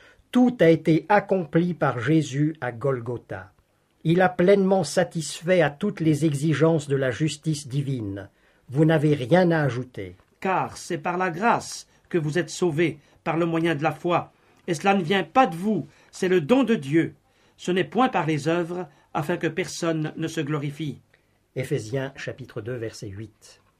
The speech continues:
Speaker 1: Permettez une illustration. Si quelqu'un, par exemple, vous faisait cadeau d'une maison, accepteriez-vous, après que cette maison fût devenue votre propriété personnelle,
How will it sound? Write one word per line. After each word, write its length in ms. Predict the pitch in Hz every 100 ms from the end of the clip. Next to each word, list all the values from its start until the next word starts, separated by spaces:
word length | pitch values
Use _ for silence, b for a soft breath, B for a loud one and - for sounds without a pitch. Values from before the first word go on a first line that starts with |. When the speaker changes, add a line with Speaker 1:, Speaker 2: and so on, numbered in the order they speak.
| _ _ _ _ b b b b b -
Speaker 1:
Permettez 440 | 180 196 196 220
une 160 | 165 165
illustration. 640 | 165 151 127 120 - 110 - _ _ _ _ _ _ _ _ _ _ _ _ -
Si 200 | - 156
quelqu'un, 380 | 180 165 233
par 180 | 226 147
exemple, 560 | 151 127 180 226 - 165
vous 180 | 139 160
faisait 320 | 180 147 175
cadeau 320 | 151 135 185
d'une 220 | 139 127
maison, 480 | 120 131 98 101 87 87 _ _ _ _ _ _ _ _ _ _ -
accepteriez-vous, 1200 | 175 175 - 147 - 202 160 180 143 196 269 262 - -
après 340 | 143 - 170
que 140 | 151
cette 260 | 143 147 143
maison 380 | 151 156 185 175
fût 180 | 143 135
devenue 400 | 117 151 151 151
votre 320 | 123 110 127
propriété 720 | - 170 165 151 143 143 131
personnelle, 800 | 170 156 - 123 131 165 185 175